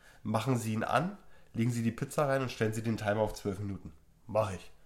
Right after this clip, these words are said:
Hier ist nichts mit Vorheizen. Du stellst die Pizza in den kalten Ofen, machst es genau wie auf der Verpackung, es draufsteht,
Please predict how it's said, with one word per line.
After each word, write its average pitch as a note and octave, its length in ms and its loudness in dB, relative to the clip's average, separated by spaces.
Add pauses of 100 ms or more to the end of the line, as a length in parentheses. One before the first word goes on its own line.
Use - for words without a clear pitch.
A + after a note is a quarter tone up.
(680)
Hier - 160 -4
ist - 140 -4
nichts - 180 -2
mit E3 100 2
Vorheizen. F#2+ 560 -2 (1400)
Du A2+ 80 -6
stellst C3 460 -2
die A#2 60 0
Pizza E3 420 0
in C#3 80 0
den A#2 140 0
kalten B2+ 420 0
Ofen, D3+ 260 -2
machst B2+ 300 4
es C#3+ 160 -2
genau A#2 240 2
wie C#3 40 2
auf B2+ 80 -2
der B2+ 120 0
Verpackung, C#3+ 480 -4
es C#3 160 -4
draufsteht, B2+ 440 -2